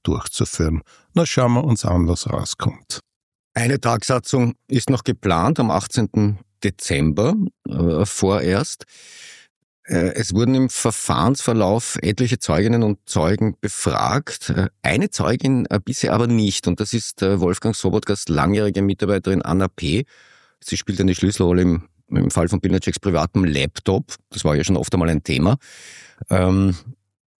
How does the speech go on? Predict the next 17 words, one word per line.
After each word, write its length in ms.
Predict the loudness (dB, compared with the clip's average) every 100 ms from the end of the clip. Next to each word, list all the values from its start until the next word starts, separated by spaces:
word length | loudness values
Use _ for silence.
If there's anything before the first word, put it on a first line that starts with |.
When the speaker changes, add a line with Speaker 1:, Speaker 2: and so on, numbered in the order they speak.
| _
Speaker 2:
Anna 160 | 0 0
B. 180 | 0 0
hatte 220 | 2 0
auch 160 | 0
erzählt, 580 | 0 0 0 0 -2 -4
dass 140 | -6 -2
Bundespolizeidirektor 1160 | 0 0 0 0 0 0 2 0 -2 -2 0
Michael 320 | 0 0 0
Dakac 420 | 0 -2 -2 -2 -2
nach 180 | -2
Pilnaceks 440 | 0 -2 -2 -4 -2
Tod, 300 | -2 -2 -2
äh, 160 | -2 0
geraten 440 | 0 0 0 0
hatte, 300 | 0 -2 -4
den 160 | -2 -2
Laptop 560 | -2 -4 -4 -4 -6